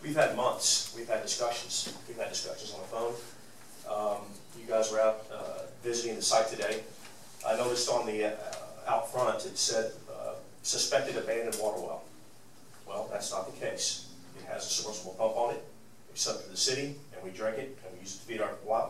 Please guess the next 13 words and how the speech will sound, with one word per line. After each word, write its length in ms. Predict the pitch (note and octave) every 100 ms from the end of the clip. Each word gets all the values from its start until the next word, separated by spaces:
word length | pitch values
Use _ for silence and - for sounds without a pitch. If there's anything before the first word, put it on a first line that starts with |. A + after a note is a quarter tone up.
| A2
wildlife 380 | A2+ A#2 A#2 - - -
and, 200 | G2+ G2+
uh, 140 | -
livestock. 460 | A2 G#2+ - - - - - - - - - -
So 420 | - - - - -
the 60 |
T 160 | - C#3
C 220 | - C#3
Q 140 | C3+
was 100 | A#2
aware 220 | G#2+ A2 G#2+
of 100 | G2+
that. 300 | - -